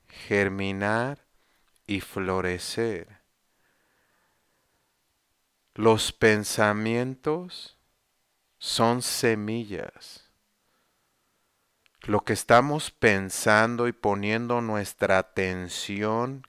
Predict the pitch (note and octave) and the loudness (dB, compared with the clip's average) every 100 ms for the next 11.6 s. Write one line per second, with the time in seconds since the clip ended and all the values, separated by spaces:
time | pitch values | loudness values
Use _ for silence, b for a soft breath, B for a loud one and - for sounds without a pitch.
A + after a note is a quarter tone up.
0 | _ - G2+ F#2 F#2 - - G#2 G#2 G#2+ | _ -4 -2 -2 -8 -8 0 2 0 -4
1 | - G#2 F#2+ F#2 G2 G#2 G#2+ - A#2+ C3 | -8 -6 -6 -6 -6 -8 -10 -10 -8 -8
2 | D#3 _ _ _ _ _ _ _ _ _ | -12 _ _ _ _ _ _ _ _ _
3 | _ _ _ _ _ - - - G2+ G2 | _ _ _ _ _ -18 -12 -4 0 2
4 | F#2+ F#2+ G2+ B2 - - - F2 - _ | 2 2 2 0 -4 -10 -14 -18 -20 _
5 | _ _ _ _ _ _ _ _ _ _ | _ _ _ _ _ _ _ _ _ _
6 | _ - G2 G#2+ A#2 B2+ B2+ B2+ C3+ C#3 | _ -10 -8 -2 2 2 2 0 2 4
7 | C#3+ C#3+ C#3 _ G#2+ G2 G2 F#2+ - F#2+ | 4 2 -2 _ 2 2 2 0 -2 -4
8 | F2+ - - G#2 G#2+ A#2 B2+ C3 A#2 G#2+ | -4 -6 0 2 4 2 0 -4 -6 -6
9 | G2+ - G2+ G#2 G#2 G#2+ G#2 F#2+ F#2+ - | -8 -8 -4 -2 -4 -4 -4 -4 -8 -8
10 | - G2 F#2+ - F#2+ F#2 F#2+ G2+ A2 A#2 | -6 -4 -4 -6 -4 -4 -6 -6 -6 -10
11 | - D#2 - - - - | -14 -14 -14 -18 -20 -20